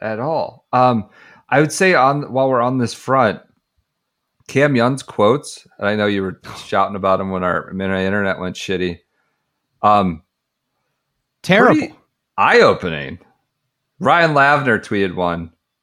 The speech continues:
Speaker 1: Uh, he was very interested in liv. Fresh approach. Quote, "It's fresh approach."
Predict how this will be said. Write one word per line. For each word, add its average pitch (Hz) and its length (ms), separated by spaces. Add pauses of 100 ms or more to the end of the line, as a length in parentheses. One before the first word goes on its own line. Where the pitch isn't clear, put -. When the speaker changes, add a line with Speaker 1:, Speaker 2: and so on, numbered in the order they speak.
(560)
Speaker 1:
Uh, 104 200
he 104 160
was 104 200
very 127 380
interested 110 440
in 92 180
liv. 87 380 (260)
Fresh - 380
approach. - 600
Quote, - 420
"It's - 140
fresh - 300
approach." - 560